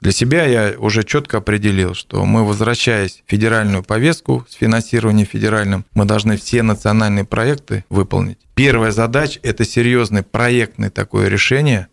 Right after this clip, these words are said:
для всех и попробовать себя как управленцем и как, э, человеком, который имеет большой опыт работы с людьми и понимание важности задач именно в тот период, когда, ну, нельзя подумать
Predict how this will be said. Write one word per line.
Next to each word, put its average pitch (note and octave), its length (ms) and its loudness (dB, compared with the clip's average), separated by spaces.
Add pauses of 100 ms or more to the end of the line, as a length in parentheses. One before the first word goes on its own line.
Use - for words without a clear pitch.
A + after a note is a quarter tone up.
(120)
для G#2+ 200 0
всех - 380 -4
и B2 140 -6
попробовать B2 720 -2
себя A#2 320 0
как - 200 -6
управленцем A2+ 760 -2 (160)
и A2 140 0
как, B2 420 0
э, A2 280 2
человеком, A2+ 640 0
который A2 400 -2
имеет A#2 280 2
большой A2 380 0
опыт G#2+ 380 -2
работы A2 420 -2
с - 120 -12
людьми A#2+ 460 2 (120)
и A#2 120 0
понимание B2 1040 2
важности B2 580 2
задач C3 560 0 (100)
именно A#2 560 2
в - 120 -20
тот A#2+ 240 -2
период, C3 420 0
когда, A2 760 -2 (300)
ну, A2+ 440 2
нельзя A2+ 400 2
подумать G#2+ 560 0